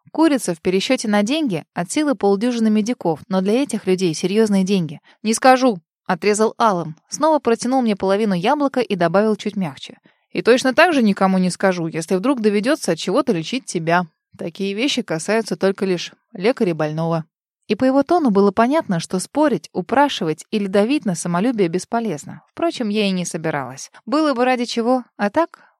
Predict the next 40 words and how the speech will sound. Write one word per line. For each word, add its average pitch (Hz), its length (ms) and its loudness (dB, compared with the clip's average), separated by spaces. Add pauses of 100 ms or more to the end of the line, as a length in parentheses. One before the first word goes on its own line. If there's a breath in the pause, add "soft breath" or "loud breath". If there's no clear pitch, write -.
всего 247 280 -2
лишь 269 220 -4
мимолётное 190 460 -2
любопытство. 156 640 -8 (140)
Какое-то 302 400 0
время 277 260 2
мы 254 80 0
молчали, 262 540 2
только 185 260 -2
хрустело 208 420 -2
яблоко. 220 560 2 (220 soft breath)
«Не 170 180 -4
обиделась?» 220 580 -2 (240)
спросил 175 480 -6
Алан 233 280 0
наконец. 208 540 -2 (220)
«Нет, 190 400 -6 (140)
было 214 220 -2
бы 277 100 -2
на 294 140 0
что». 180 300 -8 (400)
«Вот 196 280 -2
и 214 40 -4
хорошо». 202 580 -2 (240 soft breath)
Он 269 180 0
зашвырнул 311 460 2
огрызки 269 400 0
в 233 80 0
огород 240 360 2
и 262 40 2
поднялся. 208 640 -2 (200)
«Пойду 226 280 0
дров 330 240 4
хозяйке 175 460 0
наколю, 156 580 -4
заодно 208 360 2
спрошу, 247 420 0
где 220 220 0
у - 20 0
неё 220 320 0